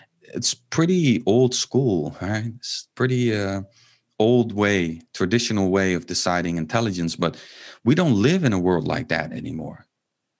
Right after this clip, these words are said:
right? There's so many different avenues to be successful in life.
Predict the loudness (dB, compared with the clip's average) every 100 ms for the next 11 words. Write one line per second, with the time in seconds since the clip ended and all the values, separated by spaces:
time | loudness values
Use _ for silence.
0 | _ -6 -6 -6 -4 -2 0 0 2 4
1 | 2 2 0 0 -4 0 0 0 0 0
2 | 0 -2 -4 -4 -2 -2 -2 -4 -2 -4
3 | -4 -4 -4 -2 -2 -4 -8